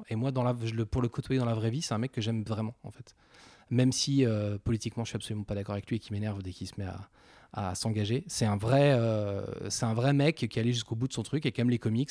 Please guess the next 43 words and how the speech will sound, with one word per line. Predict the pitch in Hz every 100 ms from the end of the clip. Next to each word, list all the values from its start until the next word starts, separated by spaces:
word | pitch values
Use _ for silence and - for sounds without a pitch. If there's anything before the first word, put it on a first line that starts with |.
| -
et |
qui, | - - 117
euh, | 107 - - -
avec | 127 143
tous | -
ses | 135 110
mauvais | 107 104
côtés, | 104 -
encore | 170 107
une | 98
fois, | 135 160
et |
je | 110
peux | -
comprendre | - 104 120 117
qu'il | 104 98
agace | 101 101 -
plein | 101
de | 101
gens, | 127 - - - - -
mais, | 110 110
euh, | 98 92 98 - -
c'est | -
un | 113
mec | 123 131
qui |
aimait | 117
vraiment | 107 120 139
les | 131
comics | 120 113 156 - -
et |
qui | - 131
s'est | -
mis | 123 139
à | 127
éditer | 120 123
des | 131
comics | 123 113 117 147 - - - -
et | - 113
qui | 131
en |
a | 123
parlé | 113 113 117 120 165